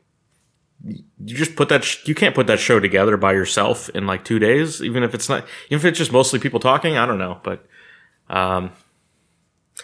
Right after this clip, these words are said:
yeah, that won't be back. That was supposed to be back this Friday for anyone who was interested. It won't be,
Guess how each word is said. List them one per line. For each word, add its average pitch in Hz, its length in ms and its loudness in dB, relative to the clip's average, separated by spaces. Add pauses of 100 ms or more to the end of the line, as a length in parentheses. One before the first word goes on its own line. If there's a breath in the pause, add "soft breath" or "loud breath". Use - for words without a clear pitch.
(220 loud breath)
yeah, 139 180 4
that 110 140 2
won't 120 180 4
be 123 60 4
back. 92 280 0
That 107 60 2
was 101 140 2
supposed 104 280 -2
to - 40 -8
be 110 60 -2
back 101 280 0
this 95 160 -8
Friday 92 420 -4
for 95 300 -8
anyone 92 280 -6
who 95 80 -6
was 92 140 -8
interested. 101 440 -8
It 92 180 -8
won't 107 260 -2
be, 98 320 -6